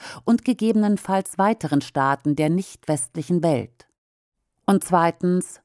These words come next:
die Entschlossenheit beider Seiten wirken wie zwei aufeinander rasende Züge, bei denen jeweils die Bremsen zuvor mit Absicht ausgebaut wurden,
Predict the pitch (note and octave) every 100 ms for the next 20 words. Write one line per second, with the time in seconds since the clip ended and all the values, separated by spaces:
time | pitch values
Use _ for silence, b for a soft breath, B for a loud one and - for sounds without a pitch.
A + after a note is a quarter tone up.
0 | _ - F#3 F#3 - C4+ - A#3 A3 A3
1 | - G#3 G#3+ G#3+ F#3+ E3+ D#3+ D3+ D3 D#3+
2 | D#3+ E3+ D#3 - - F#3+ A3 - F#3 F3+
3 | F3 F3 F3+ F3 D#3 D#3+ E3 E3 E3 D#3+
4 | - A3+ A3 D3 C#3+ C#3 D3 D#3 D#3 D#3
5 | D#3 D#3 - E3+ F3 F3+ E3+ C3 B2 -
6 | C3+ - C#3+ C#3+ C#3+ - - - B2+ A#2+
7 | - A#2 A2+ - A#2 A2+ A2 A#2+ A#2 A#2
8 | A#2+